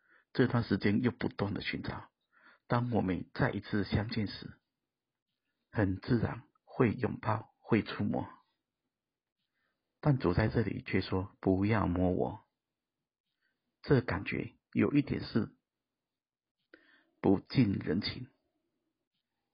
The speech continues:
但主在这里说的一个原因，“因我还没有升上去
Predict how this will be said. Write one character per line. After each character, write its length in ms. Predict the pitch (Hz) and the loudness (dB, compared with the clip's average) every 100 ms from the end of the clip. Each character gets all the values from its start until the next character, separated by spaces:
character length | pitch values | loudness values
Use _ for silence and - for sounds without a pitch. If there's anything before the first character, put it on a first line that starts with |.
| _ _ _ | _ _ _
但 200 | 160 139 | 2 2
主 100 | - | 2
在 160 | 110 120 | 0 0
这 80 | |
里 160 | 117 - | 0 -2
说 220 | - 95 | 0 0
的 80 | - | 2
一 40 | |
个 120 | - 95 | -2 -2
原 280 | 71 73 | -2 -4
因 240 | 60 95 123 _ _ _ _ | -4 -8 -8 _ _ _ _
，“因 260 | - 127 139 | 2 4 4
我 140 | - - | 2 0
还 300 | - 95 92 | 0 0 4
没 200 | 92 101 | 4 4
有 140 | - | 2
升 260 | - 98 98 | 2 2 2
上 180 | 104 | 0
去 260 | 98 101 | 0 -2